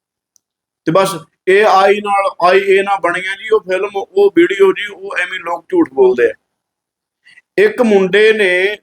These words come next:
ਉਹ ਸਾਫਟਵੇਅਰ ਇੰਜੀਨੀਅਰ ਹੈਗਾ ਕੰਪਿਊਟਰ ਦਾ, ਉਹਨੇ ਮੈਨੂੰ ਫੋਨ ਕੀਤਾ, ਕਹਿੰਦਾ ਜੀ ਵੀਹ ਲੱਖ ਰੁਪਈਆ ਦਿਓ ਜੇ ਕੋਈ ਸਾਬਤ ਕਰ ਦੇ ਵੀ ਇਹ ਜਿਹੜੀ ਅੰਮ੍ਰਿਤਪਾਲ ਮਹਿਰੋਂ ਦੀ ਵੀਡੀਓ ਵਾਇਰਲ ਹੋਈ ਹੈ ਜੇ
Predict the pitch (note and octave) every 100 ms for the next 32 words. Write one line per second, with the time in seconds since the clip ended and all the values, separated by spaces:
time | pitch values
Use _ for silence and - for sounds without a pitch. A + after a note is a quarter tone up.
0 | _ - G3 G#3 F#3+ F3+ G3+ F#3+ G3 G3+
1 | - F#3 G#3 G#3 G3 C#3+ C3+ F3 F3+ F3
2 | F3+ G3+ G#3+ G3+ G#3+ B3+ A#3 G#3+ - F3
3 | F3+ - F#3 F#3+ F#3 G3+ G#3+ A#3 _ D#3
4 | A3+ C4 G#3+ D#3+ D#3 - F#3 F3+ F#3 F#3
5 | F#3 C#3 D3 D#3+ _ _ _ _ _ _
6 | - A#2 E3 F#3+ - - D3 D3+ D3+ -
7 | E3+ E3 F3+ F3+ E3+ F3+ F#3 F3+ F#3 G3
8 | F3+ _ _ _ D3+ E3+ E3+ - F3 F3
9 | D#3 D#3 F#3+ G#3 F#3+ F#3 - B2+ E3+ G#3+
10 | D#3 E3 G3 F3 E3+ F3 F3 F3